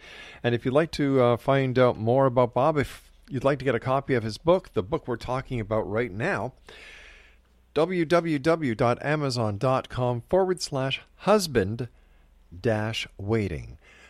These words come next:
This is the X Zone. I am Rob McConnell, and I have a very simple question for you people out there in Radio Land.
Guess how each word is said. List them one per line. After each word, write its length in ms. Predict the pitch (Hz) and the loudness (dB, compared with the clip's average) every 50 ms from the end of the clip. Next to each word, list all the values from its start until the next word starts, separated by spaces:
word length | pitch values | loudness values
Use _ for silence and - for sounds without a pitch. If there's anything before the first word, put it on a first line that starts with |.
| _ _ | _ _
This 240 | - 208 208 - 226 | 4 4 4 4 2
is 160 | 233 202 165 | 0 0 2
the 160 | 175 170 143 | 2 2 2
X 160 | 147 143 - | 2 0 0
Zone. 220 | - 185 190 185 160 | 0 0 0 2 0
I 160 | - 165 175 | 0 -2 -2
am 380 | - - - 185 190 175 156 139 | -2 -2 -2 -2 -2 0 2 4
Rob 240 | 131 120 113 107 104 | 6 6 4 4 0
McConnell, 480 | 87 - - 123 131 139 165 175 143 | -6 -8 -6 -4 -2 -2 -2 -2 -2
and 100 | 160 160 | -2 -2
I 80 | 190 233 | -2 0
have 160 | 240 214 175 | -2 -2 -2
a 80 | 160 135 | -4 -4
very 260 | 120 143 147 147 131 | 0 0 0 2 0
simple 320 | - - 139 117 113 117 | -2 -4 -6 -6 -6 -10
question 460 | - - 127 117 107 - - 92 80 71 | -6 -2 0 0 0 -2 -4 -8 -10 -8
for 180 | - 85 80 | -6 -4 -4
you 220 | 76 73 73 73 - | -2 -2 -4 -4 -6
people 440 | - - 80 69 - 69 62 73 | -8 -10 -10 -8 -8 -8 -8 -8
out 200 | 78 80 - - | -8 -8 -8 -8
there 180 | - 90 98 98 | -8 -6 -6 -6
in 180 | 85 80 78 87 | -6 -8 -8 -6
Radio 300 | 85 87 92 98 95 95 | -6 -4 -4 -4 -4 -4
Land. 340 | 98 110 120 127 127 107 | -4 -6 -6 -8 -10 -12